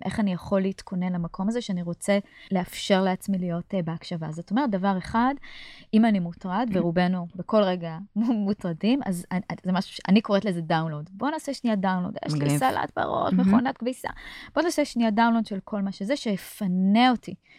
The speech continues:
Speaker 1: שיפנה לי תאים בראש ובלב ובגוף להקשיב. אז זאת אומרת, דבר ראשון, בוא נעשה דאונלוד
Speaker 2: כן.
Speaker 1: לפני פגישה.
Speaker 2: כן.
Speaker 1: נרשום, נוריד
Speaker 2: כן.
Speaker 1: כל מה שמטריד אותי שיש.
Speaker 2: לגמרי.
Speaker 1: אוקיי.
Speaker 2: נכון.
Speaker 1: מה עוד יכול לעזור לי לפני שאני נכנסת
Speaker 2: אני,
Speaker 1: לפגישה כזאת להיות בהקשבה?
Speaker 2: אני חושבת שקודם כל, כל פגישה,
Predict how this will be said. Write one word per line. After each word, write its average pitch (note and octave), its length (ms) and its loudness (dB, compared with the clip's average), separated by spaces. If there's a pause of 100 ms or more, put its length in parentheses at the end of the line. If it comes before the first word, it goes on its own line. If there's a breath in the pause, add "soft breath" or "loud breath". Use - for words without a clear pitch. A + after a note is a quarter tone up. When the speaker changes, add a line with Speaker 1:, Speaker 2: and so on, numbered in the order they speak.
(120 soft breath)
Speaker 1:
שיפנה G3 540 0
לי A#3+ 100 0
תאים G#3+ 360 -2
בראש F#3+ 440 2
ובלב F#3 460 -2
ובגוף F3+ 520 -4
להקשיב. - 540 -4 (160)
אז F3+ 60 -6
זאת F3+ 120 -10
אומרת, C#4+ 160 -2
דבר G#3+ 160 0
ראשון, A3 440 0
בוא A3+ 100 2
נעשה A3+ 220 0
דאונלוד E3+ 400 -2
Speaker 2:
כן. E3+ 80 -2
Speaker 1:
לפני F#3 160 6
פגישה. D#3+ 280 -6 (260 soft breath)
Speaker 2:
כן. G#3 260 0
Speaker 1:
נרשום, D#4 480 2 (180)
נוריד A3+ 400 4
Speaker 2:
כן. D#3+ 60 -6 (100)
Speaker 1:
כל A#3 160 -4
מה A3+ 100 -2
שמטריד F#3+ 480 -6
אותי A#3 280 -6
שיש. F#3 440 -10
Speaker 2:
לגמרי. D3+ 420 2 (220)
Speaker 1:
אוקיי. G3 440 2
Speaker 2:
נכון. G#3 180 2
Speaker 1:
מה G#3+ 140 8
עוד G#3+ 180 2
יכול G#3 220 -6
לעזור F#3 380 -4
לי F3 80 -6
לפני F#3 580 -4
שאני F3+ 240 -4
נכנסת F#3 360 4
Speaker 2:
אני, F#3+ 100 4
Speaker 1:
לפגישה F#3+ 360 2 (100)
כזאת F#3 260 -2
להיות F3+ 120 -2
בהקשבה? F3 380 -10 (100)
Speaker 2:
אני F#3 160 6
חושבת A3 200 0
שקודם A#3 380 4
כל, F3 180 2
כל G3+ 140 0
פגישה, F#3+ 360 0